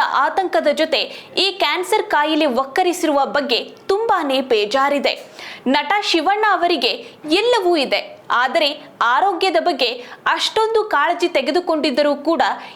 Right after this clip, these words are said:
ಯಾಕೆ ಈ ಅನಾರೋಗ್ಯ ಕಾಡುತ್ತಿದೆ ಎಂಬ ಯಕ್ಷ ಪ್ರಶ್ನೆ ಎಲ್ಲರ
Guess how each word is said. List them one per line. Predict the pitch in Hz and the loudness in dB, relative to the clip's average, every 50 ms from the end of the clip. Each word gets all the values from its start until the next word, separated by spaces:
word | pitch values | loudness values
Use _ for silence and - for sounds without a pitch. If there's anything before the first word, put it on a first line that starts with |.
| - 226 | -4 0
ಯಾಕೆ | 240 277 262 277 339 370 359 415 | 2 2 2 2 0 0 0 -2
ಈ | 392 - - 285 311 | -2 0 0 2 2
ಅನಾರೋಗ್ಯ | 294 277 285 294 320 339 330 302 254 311 302 | 2 2 2 0 2 2 0 0 0 -2 -2
ಕಾಡುತ್ತಿದೆ | 302 - 269 262 285 285 277 302 269 240 269 | 0 0 0 0 0 0 -2 -2 -2 0 0
ಎಂಬ | 247 285 285 220 196 190 - - - - - - - | 0 0 0 0 -2 -2 -4 -10 -16 -18 -20 -6 -4
ಯಕ್ಷ | - - - - - - 403 | -4 -4 -2 -2 0 0 0
ಪ್ರಶ್ನೆ | 403 403 349 330 - - 277 247 262 262 - - | 2 2 0 0 0 -2 -2 -4 -4 -4 -8 -8
ಎಲ್ಲರ | 208 202 247 262 302 320 330 | -2 -2 0 0 2 2 2